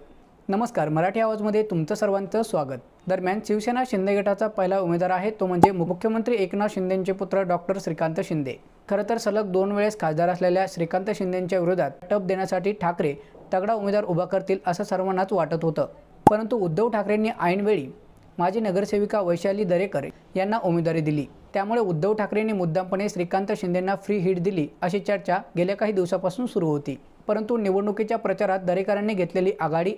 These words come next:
आणि भाजपच्या अंतर्गत वादाचा शिंदेंना बसलेला फटका आणि एकनिष्ठ विरुद्ध फुटीर हे मुद्दे फ्रंटला असल्याने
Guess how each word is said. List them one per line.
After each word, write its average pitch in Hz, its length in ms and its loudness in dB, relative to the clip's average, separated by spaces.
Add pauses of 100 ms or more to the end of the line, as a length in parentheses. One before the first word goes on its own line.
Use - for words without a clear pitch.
(100)
आणि 180 180 2
भाजपच्या 175 440 0
अंतर्गत 180 420 0
वादाचा 170 420 2
शिंदेंना 190 420 0
बसलेला 175 360 0
फटका 175 360 -4 (840)
आणि 202 240 0
एकनिष्ठ 214 440 2
विरुद्ध 202 360 2
फुटीर 202 440 0
हे 185 120 2
मुद्दे 202 300 2
फ्रंटला 185 400 0
असल्याने 180 420 0